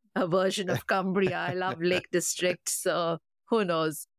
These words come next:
Speaker 1: How can interested people reach out to you and learn more?
Speaker 2: I think there's three ways to do this, Deepa, personally. There are those individuals that won't know Walking with the Wounded. And for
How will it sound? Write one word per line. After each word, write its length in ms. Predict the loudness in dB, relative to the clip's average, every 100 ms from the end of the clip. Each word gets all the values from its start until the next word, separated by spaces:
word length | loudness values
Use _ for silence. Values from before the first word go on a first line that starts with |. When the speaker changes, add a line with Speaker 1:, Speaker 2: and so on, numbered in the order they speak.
| _ _ -2
Speaker 1:
How 160 | -2
can 160 | 0 0
interested 500 | 0 0 0 0 0
people 280 | 2 2 0
reach 280 | 0 0
out 180 | 0 0
to 100 | 2
you 120 | 2 4
and 140 | 4
learn 300 | 4 2 0
more? 160 | 0 0
Speaker 2:
I 120 | 0
think 320 | -2 -2 -4
there's 280 | -2 -2 -2
three 340 | -4 -2 0 2
ways 380 | 2 0 0
to 100 | -2
do 200 | -4 -2
this, 200 | -2 -4
Deepa, 460 | -6 -6 -4 -4 -4 -2
personally. 560 | -2 -2 0 0 -2 -8 -20 -20 _ -12 -4
There 240 | -2 0
are 320 | 0 2 0 -4 -6
those 300 | -2 0 2
individuals 600 | 2 2 -2 0 0 0
that 120 | -2 -2
won't 220 | -2 0
know 240 | 0 -2 -6 _ _ _
Walking 300 | -2 -2 -2
with 140 | -4 -2
the 80 | -2
Wounded. 440 | 0 -2 -6 -8 _ _ _ _
And 220 | -4 -2
for 220 | -2 -4